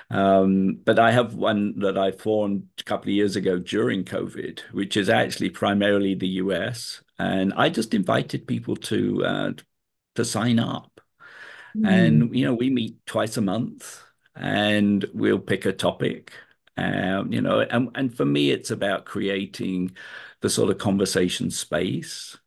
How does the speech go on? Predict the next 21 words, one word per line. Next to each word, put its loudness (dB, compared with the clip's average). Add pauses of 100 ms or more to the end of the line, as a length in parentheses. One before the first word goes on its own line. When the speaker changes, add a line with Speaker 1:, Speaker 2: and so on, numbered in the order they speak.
(200)
Speaker 1:
and, 0 (300)
but -2
it's -4
a -4
community 2
of -4
people, -4
and 0
this, -2
this -2
small 4
group 2
meets -2
on 2
a 2
regular 2
basis, -4
and 0
there 0
is -2
a, -2